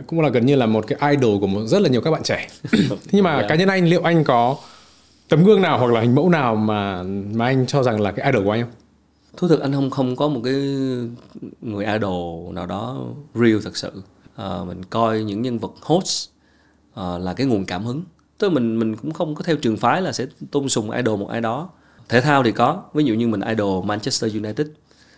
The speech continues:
Speaker 1: Ừ.
Speaker 2: mình idol C R bảy thì đó là idol. Ờ,
Speaker 1: Ok.
Speaker 2: nhưng mà
Speaker 1: Ừ.
Speaker 2: trong công việc thì không.
Speaker 1: <laughs> Ờ,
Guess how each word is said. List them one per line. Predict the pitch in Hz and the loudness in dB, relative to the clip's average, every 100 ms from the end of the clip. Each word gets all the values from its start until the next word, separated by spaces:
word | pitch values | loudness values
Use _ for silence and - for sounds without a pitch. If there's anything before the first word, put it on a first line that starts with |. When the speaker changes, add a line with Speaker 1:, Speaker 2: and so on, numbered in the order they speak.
| - | -2
Speaker 1:
Ừ. | 139 | 0
Speaker 2:
mình | 113 101 | 2 0
idol | 104 98 95 92 90 87 117 | 0 0 -2 -4 -6 -8 -8
C | - | 2
R | 120 95 | 4 4
bảy | 85 95 - _ _ _ | 0 -8 -12 _ _ _
thì | 101 92 | -8 -4
đó | 113 | -2
là | 110 92 | -2 -4
idol. | 95 92 73 - _ _ _ _ - | -4 -8 -10 -18 _ _ _ _ -4
Ờ, | 123 | 0
Speaker 1:
Ok. | 117 101 | 2 2
Speaker 2:
nhưng | 110 107 | 2 2
mà | 117 | 2
Speaker 1:
Ừ. | 107 | 2
Speaker 2:
trong | 107 101 | 0 -2
công | 104 | -4
việc | 101 92 | -4 -6
thì | 92 | -8
không. | 98 107 - - - - _ _ _ 240 | -10 -12 -20 -20 -20 -20 _ _ _ 0
Speaker 1:
<laughs> | - - _ _ - _ - | 0 -6 _ _ -20 _ -4
Ờ, | 117 110 107 104 | 0 2 2 0